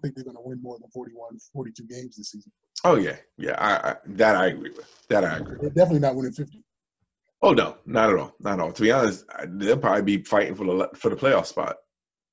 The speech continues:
Speaker 2: last playoff spot.
Speaker 1: I don't even
Speaker 2: It's
Speaker 1: think they're gonna get that.
Speaker 2: Oh wow, really? Uh, now
Speaker 1: I
Speaker 2: that's
Speaker 1: still
Speaker 2: interesting.
Speaker 1: think, I mean, th-, think of, we, we know who the top four is: L A, L A,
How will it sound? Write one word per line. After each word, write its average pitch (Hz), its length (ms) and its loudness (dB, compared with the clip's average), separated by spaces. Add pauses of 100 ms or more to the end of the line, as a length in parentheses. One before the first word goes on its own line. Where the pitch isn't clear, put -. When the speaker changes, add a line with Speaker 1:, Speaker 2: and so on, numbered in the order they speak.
(240)
Speaker 2:
last 90 260 -2
playoff 110 240 4
spot. - 320 -4
Speaker 1:
I - 40 -6 (400)
don't 180 100 0
even 151 80 4
Speaker 2:
It's 143 80 6
Speaker 1:
think 147 100 -2
they're 156 80 -12 (100)
gonna 156 60 -2
get 165 120 0
that. 190 200 0 (540)
Speaker 2:
Oh 104 80 4
wow, 90 260 2
really? 92 400 0 (300)
Uh, 82 240 -2
now 87 100 -4
Speaker 1:
I - 40 -6
Speaker 2:
that's 139 320 4
Speaker 1:
still 214 120 -4
Speaker 2:
interesting. 165 240 2
Speaker 1:
think, - 120 -6 (920)
I 226 40 -6
mean, 240 180 0
th-, 196 300 -8
think 269 160 0
of, 262 60 -4 (540)
we, 254 220 -2
we 262 180 6
know 277 180 10
who 220 120 10
the - 20 6
top 170 220 4
four 156 240 2
is: 135 340 0
L 151 200 6
A, 143 280 2 (140)
L 131 220 4
A, 117 120 -4